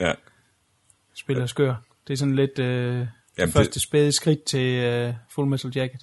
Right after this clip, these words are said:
Speaker 2: de bliver taget.
Speaker 1: Ja. <laughs> Ja, ja, det, han lukrerer på, der er jo sådan en lille klassisk Troma-præsentation af filmen, det lukrerer på, at de har en pentha-, Penthouse, øh,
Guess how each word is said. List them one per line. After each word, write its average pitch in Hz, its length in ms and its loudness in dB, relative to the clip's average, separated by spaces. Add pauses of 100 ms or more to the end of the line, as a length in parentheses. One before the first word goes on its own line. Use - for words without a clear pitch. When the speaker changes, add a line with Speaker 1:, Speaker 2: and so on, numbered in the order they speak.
(120)
Speaker 2:
de 139 60 -10
bliver 131 140 -4
taget. 131 240 -4
Speaker 1:
Ja. 120 120 4 (400)
<laughs> 110 60 0 (640)
Ja, 107 240 8
ja, 82 60 4 (320)
det, 101 260 6
han 95 140 2
lukrerer 87 400 6
på, 90 200 2
der 85 60 4
er 85 40 8
jo 87 60 6
sådan 98 160 -2
en 98 60 -4
lille 92 300 2
klassisk 107 460 2
Troma-præsentation 92 1000 0
af 80 80 -6
filmen, 76 320 -2
det 82 160 -2
lukrerer 92 340 4
på, 92 160 4
at 82 100 4
de 90 40 -4
har 82 80 2
en 82 200 -6
pentha-, 113 400 0
Penthouse, 101 600 0
øh, 73 400 -2